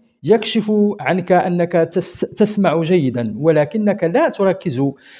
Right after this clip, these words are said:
ولا تعي ما تسمعه، لاحتمالات أن يكون لديك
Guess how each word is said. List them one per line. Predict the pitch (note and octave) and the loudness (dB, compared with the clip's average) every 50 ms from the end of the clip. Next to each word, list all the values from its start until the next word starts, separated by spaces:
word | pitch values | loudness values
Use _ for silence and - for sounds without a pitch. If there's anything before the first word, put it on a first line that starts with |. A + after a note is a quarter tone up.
| - _ - | -20 _ -2
ولا | A#2+ C3+ F3 G3+ G3+ G3+ G3 G3 G3 | 2 4 4 6 6 4 4 4 2
تعي | G3 G3 G3+ E3 - D#3 D3+ | 0 0 -4 -6 -4 -6 -6
ما | D3 C#3+ D3 | -4 -2 -2
تسمعه، | C#3 - F3 - - D3 B2+ G#2+ A2 A2 G2 - _ _ _ _ _ | -2 -2 -4 -4 -2 -4 -4 -4 -4 -8 -10 -16 _ _ _ _ _
لاحتمالات | C#3+ E3 G#3+ G#3 G#3 - - G#3 F#3+ F#3 F3+ F3 F3+ F3 E3+ E3+ - - | 0 0 0 0 0 0 0 4 4 6 6 6 4 4 2 0 0 -2
أن | - - | -2 0
يكون | G3+ F#3+ F3+ E3+ F3 F#3 F3+ F3 E3+ | 2 0 0 -2 -2 -6 -4 -2 0
لديك | D#3+ D3+ D3+ C3+ E3 F#3 F3 - E3+ D#3+ D#3+ | 0 0 2 2 2 2 2 4 4 4 4